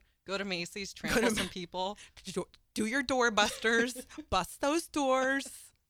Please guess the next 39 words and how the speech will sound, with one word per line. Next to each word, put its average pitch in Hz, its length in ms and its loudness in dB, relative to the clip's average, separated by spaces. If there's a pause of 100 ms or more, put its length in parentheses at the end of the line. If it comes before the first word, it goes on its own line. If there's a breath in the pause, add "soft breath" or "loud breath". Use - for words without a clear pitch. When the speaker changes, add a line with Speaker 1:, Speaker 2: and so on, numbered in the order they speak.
(680 loud breath)
Speaker 2:
And 208 220 2
then 196 120 2
Speaker 1:
Get 190 80 0
a 196 40 -2
Speaker 2:
once 208 200 0
you've 208 140 2
Speaker 1:
microwave. 185 140 -4
Speaker 2:
pillaged 196 480 2
and 185 100 -2
then 180 80 -2
you 185 80 0
have, 180 160 -2
yeah, 185 220 0
eight 180 180 0
Speaker 1:
Yeah. 415 80 2
Speaker 2:
microwaves, 175 420 0 (200 loud breath)
come 233 240 -2
back 180 340 2 (140)
with 202 100 -4
your 190 100 0
huge 202 400 -4
flat - 280 0
screen 180 200 -4
T 190 140 -6
V 180 140 -2
that 156 100 -4
you're 170 100 -4
not 175 240 0
giving 226 240 2
us 254 120 -2
a - 20 -4
Speaker 1:
Yes. 220 60 -6
Speaker 2:
gift. - 480 -4 (100)
Speaker 1:
This 269 180 -12
is 302 140 -8
perfect. - 840 -12
Speaker 2:
And 202 140 2
then 190 140 2
just, - 320 -10